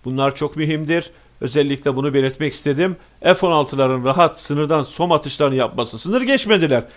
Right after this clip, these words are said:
İki yüz elli kilometrelik som menzilleri var. Ama rahat atışlarını yapmasında elektronik harp sisteminin çok bir faydası var.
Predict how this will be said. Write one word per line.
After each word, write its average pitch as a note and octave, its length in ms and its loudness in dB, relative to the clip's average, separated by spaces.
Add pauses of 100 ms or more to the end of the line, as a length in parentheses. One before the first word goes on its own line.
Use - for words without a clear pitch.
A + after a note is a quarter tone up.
(160)
İki - 200 0
yüz A#3 140 0
elli B3+ 200 2
kilometrelik A3 600 2
som A3 240 4
menzilleri G#3 500 6
var. D#3+ 160 8 (280)
Ama F#3+ 260 6
rahat A3 260 6
atışlarını F3 420 2
yapmasında D#3+ 640 2 (300)
elektronik F3 640 4
harp F#3+ 260 4
sisteminin F3 480 -2
çok F#3+ 260 2
bir E3+ 100 0
faydası E3 420 2
var. D#3 160 6